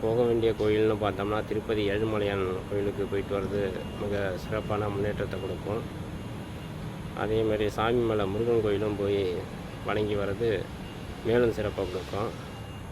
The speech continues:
இவங்க பிரதோஷ வழிபாடு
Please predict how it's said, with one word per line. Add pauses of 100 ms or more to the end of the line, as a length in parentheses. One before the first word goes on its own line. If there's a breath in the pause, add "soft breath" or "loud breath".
(760)
இவங்க (840)
பிரதோஷ
வழிபாடு